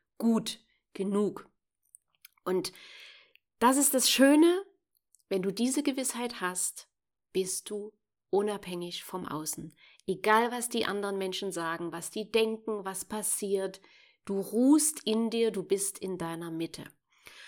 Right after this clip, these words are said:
Und du bist in dem Moment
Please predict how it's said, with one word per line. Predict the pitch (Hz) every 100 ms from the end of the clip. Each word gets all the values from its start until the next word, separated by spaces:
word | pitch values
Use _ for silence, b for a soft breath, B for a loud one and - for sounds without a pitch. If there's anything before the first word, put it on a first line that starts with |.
| B B B B _
Und | - 208 214 208 - - _ _ b b b -
du | 185
bist | - 285 285 - -
in | 233
dem | 185 247
Moment | 262 226 190 196 240 294 - -